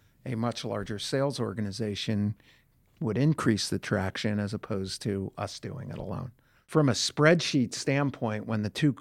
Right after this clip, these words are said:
companies meet initially, everything looks wonderful. It's one plus one equals three. Everything's accretive. We're gonna go, you know, do all these great things.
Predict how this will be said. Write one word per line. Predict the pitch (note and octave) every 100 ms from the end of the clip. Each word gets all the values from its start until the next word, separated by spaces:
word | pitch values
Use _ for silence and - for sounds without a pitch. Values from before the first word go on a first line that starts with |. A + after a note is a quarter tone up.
| -
companies | - C#3 B2 A2+ G#2+ -
meet | B2+ A#2+ C#3 -
initially, | - A#2 B2 - D3+ D#3+ D#3 - _ _ _ _ _ _
everything | C3+ C#3+ D3 D3 A#2+
looks | B2 A2+ -
wonderful. | B2 C3+ G2+ - -
It's | G#2 -
one | C3+ C3+
plus | - A#2+ -
one | A#2+ A2
equals | G#2 G#2+ G#2 -
three. | G3+ G3 E3+ D3
Everything's | A#2+ A2+ - A#2 F#2
accretive. | - - G3 F3+ D3+ C#3 A2+
We're | A#2
gonna | A#2 A2+
go, | A2+ A2 A2 G#2+ G#2+
you | B2
know, | G#2+ G#2 - - _
do | D#3 D3
all | C3+ B2
these | A#2+ F#2+
great | A#2+ A2+ G#2
things. | D3+ D3 B2+ A2+ G#2+